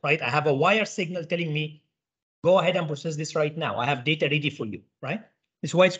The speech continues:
called interrupt, because C P U is busy doing something else, and then the I O would interrupt the usual C P U path, like the execution path of the program,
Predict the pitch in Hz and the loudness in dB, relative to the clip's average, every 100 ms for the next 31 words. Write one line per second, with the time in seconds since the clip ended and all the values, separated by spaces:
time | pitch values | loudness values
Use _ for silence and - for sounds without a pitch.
0 | - 202 190 180 160 156 - - 131 135 | -6 0 0 0 -2 0 -2 -6 -6 -2
1 | 135 - - _ - 180 175 175 151 175 | -2 -2 -18 _ -8 -2 2 2 2 0
2 | 165 165 156 151 156 185 277 202 - 170 | 0 0 -2 -4 -4 0 0 0 -6 -4
3 | 151 170 170 165 - _ _ _ _ _ | 2 4 2 -4 -16 _ _ _ _ _
4 | - 151 202 220 226 185 170 170 170 170 | -4 -2 2 2 4 4 4 0 -2 -2
5 | 170 170 214 - - _ 139 143 143 175 | 2 4 2 0 -18 _ -2 0 2 4
6 | 214 214 202 180 - 180 170 160 165 165 | 2 2 0 0 -2 -4 -2 0 2 2
7 | 135 123 135 147 151 - - 127 123 123 | 0 0 4 4 2 -8 -6 -6 -4 -6
8 | 123 165 165 165 127 143 233 - 135 135 | -8 -8 -6 -4 -4 -4 -6 -6 -6 -4
9 | 151 208 202 123 - | -2 -2 -2 -4 -10